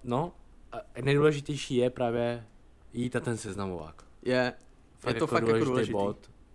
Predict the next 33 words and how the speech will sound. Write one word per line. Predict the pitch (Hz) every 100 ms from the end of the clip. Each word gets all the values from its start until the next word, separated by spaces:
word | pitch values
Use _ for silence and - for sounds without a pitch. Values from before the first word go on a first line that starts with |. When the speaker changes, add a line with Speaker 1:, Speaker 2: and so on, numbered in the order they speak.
| -
Speaker 1:
jako | - -
v | 98
tomhle | - 95 98 98 92
jako | 82 98 95 90 87
milník, | 104 110 104 101 101 101 -
jak | 95 - -
někdo | 90
říká, | 90 - 90 87
prostě, | 107 - 101
hele, | 98 98 95 90 - - - - - - - -
vě-, | 101
výška, | 107 110 - - 104 98 101 -
tak | 95 - 95
jděte | 98 95 - 98
na | 92 90
seznamovák, | 87 85 85 85 85 -
no. | - 101
Já |
by-, | 92 -
já | 104
jsem | 95
byl, | 85 101 101 104 101
Martin | 101 - 85
byl. | 82 92 90 92 - - - - - - - - - -
A | 92 87 85
Speaker 2:
Byli | 87 120
jsme, | -
byli | - 117
jsme. | - 104 117
Speaker 1:
a | 101
nikdy | 98 101
toho | 101 95 92
jako, | 90 - 87